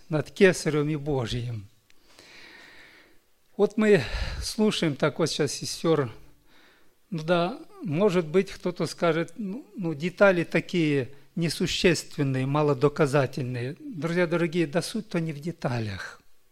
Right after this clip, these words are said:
Сейчас могут убрать без деталей.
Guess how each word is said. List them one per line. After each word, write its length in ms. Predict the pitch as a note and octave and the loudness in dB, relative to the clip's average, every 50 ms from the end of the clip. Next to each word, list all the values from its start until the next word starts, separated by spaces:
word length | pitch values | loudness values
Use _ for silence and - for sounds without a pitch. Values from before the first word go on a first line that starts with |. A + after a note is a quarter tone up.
| _ _ _ _ _ _ _ - _ _ _ _ _ _ - - - - - - - | _ _ _ _ _ _ _ -20 _ _ _ _ _ _ -18 -18 -18 -20 -20 -16 -12
Сейчас 280 | - - G#3 G3 - | -4 -2 -2 0 2
могут 280 | A3 G#3 F#3 F3+ F3+ F#3 | 2 2 2 2 0 0
убрать 280 | G3 D#3+ E3+ F3 E3+ D3 | 0 2 4 4 2 2
без 220 | C#3 E3 D#3+ D3 | 0 -4 -4 -4
деталей. 680 | C#3 D#3 D#3+ - - - B2 A#2 A#2 G2+ G2 G2 G2+ | -4 -6 -8 -6 -6 -6 -6 -6 -6 -8 -10 -12 -14